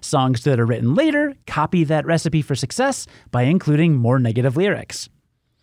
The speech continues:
Another possible reason is that people remember and transmit negative information more easily than positive information. Breakup songs and diss tracks might just stick in our minds more easily,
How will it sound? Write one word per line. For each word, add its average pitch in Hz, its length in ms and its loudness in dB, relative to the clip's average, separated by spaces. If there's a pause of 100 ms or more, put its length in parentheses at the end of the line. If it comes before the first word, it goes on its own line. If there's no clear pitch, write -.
(340)
Another 269 280 0
possible 220 440 0
reason 202 360 2
is 180 140 0
that 160 120 -4
people 175 220 -2
remember 160 440 2
and 151 340 0
transmit 143 720 0
negative 165 520 2
information 120 640 0 (280)
more 165 260 2
easily 185 520 2
than 185 180 0
positive 147 460 -2
information. 101 640 -4 (420)
Breakup 190 440 -2
songs 202 420 0
and 156 140 2
diss 147 260 0
tracks 127 420 -2
might 160 320 0
just 147 280 -2
stick - 260 -4
in 175 100 0
our 180 120 2
minds 156 400 2
more 139 180 4
easily, 139 500 -2